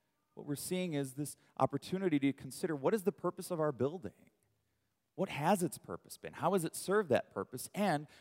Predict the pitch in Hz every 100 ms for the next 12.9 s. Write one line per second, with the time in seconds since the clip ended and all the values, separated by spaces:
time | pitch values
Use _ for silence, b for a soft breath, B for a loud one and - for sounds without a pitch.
0 | b 117 202 - 156 127 - 156 185 -
1 | 147 123 117 139 151 175 147 120 110 -
2 | 175 190 131 143 - 143 131 170 - -
3 | 202 180 - 127 127 123 123 180 175 -
4 | 131 127 - - 131 120 110 139 175 -
5 | 113 107 101 - 143 147 135 113 _ -
6 | - 214 139 127 - - _ b b b
7 | _ 135 160 160 147 143 b b - 147
8 | 143 - 104 92 92 - _ _ 143 -
9 | 214 208 - - - _ _ _ _ _
10 | _ _ _ _ _ _ _ - 104 135
11 | 135 113 123 143 151 127 104 117 127 127
12 | 135 113 - 107 120 139 - 104 117